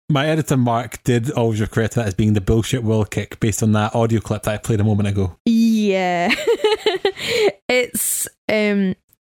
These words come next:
Speaker 2: it's great when you're playing as him. It's awful when you're playing against him.
Speaker 1: Yes.
Speaker 2: I also like the fireballs. They're a really good distance attack.
Speaker 1: Yeah. Chun-Li gets those in a later game. She gets her own fireball she can do.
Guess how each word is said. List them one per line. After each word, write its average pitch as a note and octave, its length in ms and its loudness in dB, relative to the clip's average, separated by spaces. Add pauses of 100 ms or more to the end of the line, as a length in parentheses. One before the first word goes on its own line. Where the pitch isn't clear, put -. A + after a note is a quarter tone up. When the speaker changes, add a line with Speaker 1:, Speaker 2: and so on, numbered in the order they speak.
(340)
Speaker 2:
it's G#3+ 240 0
great C#4+ 460 0
when E4+ 140 2
you're C4+ 120 2
playing A#3 540 0
as E4 120 0
him. G4+ 180 2 (840)
It's - 380 -4 (340)
awful A3 680 0
when F#3 440 0
you're F3+ 180 0
playing E3+ 680 -2 (160)
against E3+ 480 -2
him. B2+ 200 -4 (180)
Speaker 1:
Yes. G2+ 760 -2 (280)
Speaker 2:
I G#3 100 0
also A3+ 240 0
like C4 180 -2
the G3 100 -4
fireballs. F#3 880 -2 (220)
They're G#3 120 0
a G3 40 0
really G3 240 2
good F#3+ 160 -2
distance F#3 380 -2
attack. - 400 -6 (260)
Speaker 1:
Yeah. A2+ 360 0 (300)
Chun-Li E3 340 2
gets B2 240 -4
those A2 160 0
in G2+ 80 2
a G2 60 0
later G#2 200 -2
game. F#2+ 280 -2 (120)
She - 100 -8
gets B2 160 -4
her A#2+ 60 -2
own A2 200 2
fireball F#2+ 400 -4
she - 140 -16
can G#2 100 0
do. F#2+ 120 0